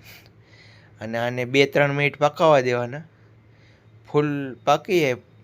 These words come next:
પછી આને કાઢી લેવાના. એકદમ, અ, કડક નહીં કરવાના, થોડાક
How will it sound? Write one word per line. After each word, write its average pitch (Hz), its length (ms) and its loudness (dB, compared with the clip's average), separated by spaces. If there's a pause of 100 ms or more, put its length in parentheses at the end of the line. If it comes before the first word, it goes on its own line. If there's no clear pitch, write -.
(280)
પછી 127 340 -8
આને 123 200 -4
કાઢી 139 300 -4
લેવાના. 120 440 -6 (440)
એકદમ, 131 460 -4
અ, 131 300 -6 (1000)
કડક 151 340 4
નહીં 160 180 -4
કરવાના, 110 500 -4 (580)
થોડાક 135 240 -4